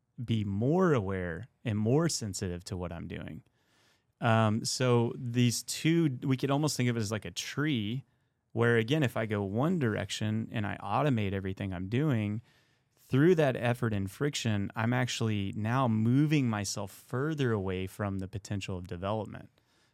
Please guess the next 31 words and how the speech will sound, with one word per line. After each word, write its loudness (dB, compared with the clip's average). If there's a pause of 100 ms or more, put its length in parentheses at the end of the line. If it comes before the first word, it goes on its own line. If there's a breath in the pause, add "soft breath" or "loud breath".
(160)
of 6
understanding. -2 (180)
I'm 2
just, -2 (420 soft breath)
again, 2
I'm -4
going 4
through -2
the -4
motions, -4
which -2
we've 2
all 2
done. 4
I 2
do 0
this -2
all -4
the -8
time, -4
man. -2
And -4
I, -2 (380 loud breath)
as 2
Ido 4
talks -2
about 0
too, 0
he's 0
like, -2
it, -6